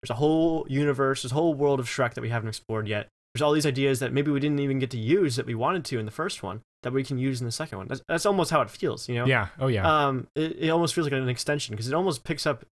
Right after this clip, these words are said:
Speaker 1: exactly where the last one left off.
Speaker 2: Yep.
Speaker 1: And, um, the third one, like, I literally don't remember. I remember King Arthur's in it. I don't remember anything else about it. The fourth one has time travel. And when you're, when your non-time travel franchise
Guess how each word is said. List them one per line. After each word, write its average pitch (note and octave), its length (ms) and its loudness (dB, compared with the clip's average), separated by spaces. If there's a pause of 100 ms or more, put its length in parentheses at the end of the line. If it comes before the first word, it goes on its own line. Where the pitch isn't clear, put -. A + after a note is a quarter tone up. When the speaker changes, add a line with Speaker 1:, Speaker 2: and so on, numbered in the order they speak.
Speaker 1:
exactly A#2+ 460 0
where A2 180 -2
the G#2 60 -4
last G#2+ 260 0
one G#2+ 80 -8
left - 200 -10
off. - 180 -8 (220)
Speaker 2:
Yep. A2+ 180 -2 (160)
Speaker 1:
And, D3+ 280 2
um, C#3 400 2 (920)
the D#3 120 0
third G3+ 260 4
one, G3 280 4
like, D#3 140 0
I - 100 2
literally C3+ 220 4
don't C3 120 0
remember. C#3+ 260 2
I C3+ 40 4
remember B2 240 0
King C3 180 -4
Arthur's B2+ 360 -2
in C3 100 -2
it. A#2+ 40 -4
I - 40 -6
don't A#2+ 140 -6
remember A2+ 220 -4
anything G#2+ 200 -6
else G#2+ 140 -8
about A2 180 -6
it. A2 80 -10 (160)
The B2 60 -4
fourth E3+ 320 0
one D#3 220 2
has C3 320 0
time C#3+ 340 0
travel. F3 400 0 (240)
And C#3 220 2
when - 200 2
you're, A3+ 160 2 (380)
when D#3+ 160 4
your C4+ 220 2
non-time C#3 800 2
travel D3 380 0
franchise C#3 680 0